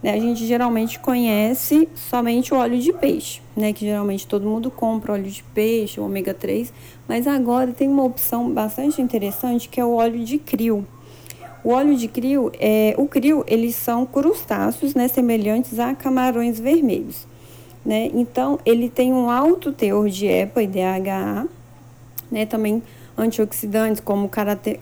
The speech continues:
carotenoides, astaxantina, vitamina A, vitamina E. Então,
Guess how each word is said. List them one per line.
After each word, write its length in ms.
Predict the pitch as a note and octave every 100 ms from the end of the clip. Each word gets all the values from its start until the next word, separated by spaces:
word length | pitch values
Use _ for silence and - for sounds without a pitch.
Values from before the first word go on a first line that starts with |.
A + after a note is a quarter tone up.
| -
carotenoides, 1000 | G#3+ G#3 G#3 - G#3 G3+ G#3 G#3+ G#3+ G3
astaxantina, 880 | G3+ - G3+ G#3+ G3+ - A3+ A#3 G#3+
vitamina 840 | G3 - G3+ G3+ G3+ G3+ G#3 G#3+
A, 40 |
vitamina 680 | G3+ G3 - G#3 G3 G#3 G#3
E. 240 | G#3 G#3 A3+ - - - -
Então, 640 | - A3+ A3+ G#3+ G#3+ B3